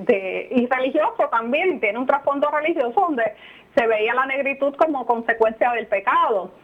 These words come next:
Así que realmente se puede plantear que hay razones históricas, razones religiosas, este, que llevaron a la formación de una mentalidad,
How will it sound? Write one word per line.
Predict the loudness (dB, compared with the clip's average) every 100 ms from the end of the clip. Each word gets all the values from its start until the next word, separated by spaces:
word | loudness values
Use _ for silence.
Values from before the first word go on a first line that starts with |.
| -20 -20 -20 _ -2
Así | 0 0
que | 0 -2 -4 -10 -20 _
realmente | 0 0 0 0 0 0 -2 0 0 0
se | -2
puede | 0 0 0
plantear | 0 0 -2 0 0 -2
que | -2
hay | 0 -2 -4 -2
razones | -2 0 0 -2
históricas, | -2 0 2 2 -2 0 0 0 -4
razones | -2 0 0 0
religiosas, | -2 0 0 2 0 -2 -4 -4 -12 -20 -20 _
este, | 0 0 -4 0 0 0 -8 0
que | 0
llevaron | 2 0 0 0 0 0
a | 0
la | 0
formación | 0 0 -2 2 2
de | 2
una | 0
mentalidad, | -2 -2 -2 -2 0 0 0 0 -2